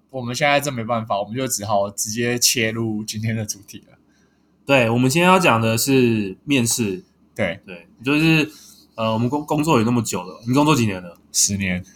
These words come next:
Speaker 2: 十年嘛，那其实当管理者以后就会面试很多人，
Speaker 1: 对。
Speaker 2: 所以我们现在想要讲一下，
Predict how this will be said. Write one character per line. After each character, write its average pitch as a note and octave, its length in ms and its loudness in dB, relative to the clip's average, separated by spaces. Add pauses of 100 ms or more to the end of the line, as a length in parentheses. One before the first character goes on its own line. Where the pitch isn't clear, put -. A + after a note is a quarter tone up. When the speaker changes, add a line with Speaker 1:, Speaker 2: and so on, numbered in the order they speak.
(180)
Speaker 2:
十 G#2+ 180 -2
年 G#2 200 0
嘛， F#2 140 -6
那 B2 400 2
其 - 200 -4
实 A#2+ 160 4
当 B2 240 2 (200)
管 A#2 180 2
理 A2 100 4
者 G2+ 160 -2
以 F#2+ 140 -2
后 G#2+ 220 2
就 A2 120 -4
会 A2 140 0
面 A2 180 0
试 G#2 200 -4
很 F2+ 140 -14
多 F2+ 180 -10
人， F#2 100 -10 (380)
Speaker 1:
对。 F2 100 -10
Speaker 2:
所 A2+ 80 -2
以 A2+ 40 4
我 A2+ 40 4
们 G#2+ 100 2
现 A2+ 140 0
在 A2+ 80 0
想 G#2 160 -2
要 G#2+ 80 0
讲 F#2+ 240 -6
一 - 20 -10
下， F#2 280 -4